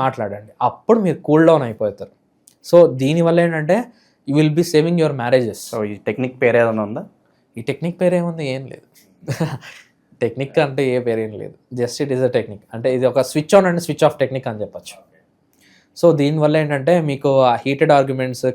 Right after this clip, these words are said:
Speaker 1: క్యా-, ఆ ఎనర్జీని క్యారీ ఫార్వర్డ్ చేయడం అంటూ ఉండదు. So, దీనివల్ల మీ యొక్క రిలేషన్ బాగుంటుంది, బ్రేకప్స్ అవ్వకుండా ఉంటాయి. ఓకే? So, లవ్,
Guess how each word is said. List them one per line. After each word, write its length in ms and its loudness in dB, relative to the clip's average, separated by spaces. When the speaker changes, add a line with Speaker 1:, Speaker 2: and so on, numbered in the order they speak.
Speaker 1:
క్యా-, 200 6
ఆ 40 6
ఎనర్జీని 400 -4
క్యారీ 280 4
ఫార్వర్డ్ 320 4
చేయడం 260 0
అంటూ 240 -4
ఉండదు. 200 -12
So, 40 2
దీనివల్ల 360 2
మీ 100 -4
యొక్క 220 2
రిలేషన్ 400 4
బాగుంటుంది, 500 6
బ్రేకప్స్ 440 8
అవ్వకుండా 380 8
ఉంటాయి. 260 -2
ఓకే? 200 -4
So, 100 2
లవ్, 180 -4